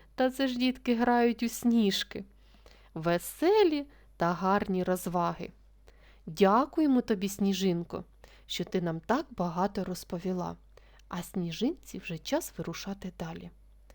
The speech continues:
А я вам пропоную пограти в гру «Так чи ні?». Ви уважно будете розглядати малюночки і визначите, це зимова розвага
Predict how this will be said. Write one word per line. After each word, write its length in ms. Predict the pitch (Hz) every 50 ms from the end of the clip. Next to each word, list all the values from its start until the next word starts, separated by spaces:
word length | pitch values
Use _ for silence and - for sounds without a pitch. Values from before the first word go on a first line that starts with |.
| - - - - - - -
А 60 | - 285
я 220 | 311 403 466 466
вам 180 | 302 247 202 170
пропоную 640 | - 202 196 202 - 208 202 196 202 190 175 180
пограти 580 | - - 185 180 175 185 180 170 165 - - 165
в 40 |
гру 380 | 160 165 180 196 - 370 427 440 - - - - - - - - - -
«Так 360 | - 160 180 240 269 - - - - -
чи 220 | - - - 320
ні?». 300 | 311 254 190 170 170 180 - - - - - - - - - - - - - - - - - - -
Ви 220 | - 160 170 214 262
уважно 600 | 320 330 - - 226 180 175 180 - 190 175 175
будете 460 | 170 185 175 - 175 - - 185 180
розглядати 680 | 185 180 - - 202 190 185 - 180 170 - - 170
малюночки 880 | 165 170 254 294 277 240 190 180 175 180 190 - - - - - 262 277 - - - - - - - - - -
і 160 | 214 240 302
визначите, 800 | 302 320 294 269 254 262 247 240 - - - - - 226 226 - - - - - - - -
це 300 | - - 226 202 190 202 - -
зимова 800 | - 180 175 175 240 269 269 262 214 190 175 175 180 180 214 262
розвага 720 | 320 - 392 381 - 277 - 226 190 175 160 - 175 175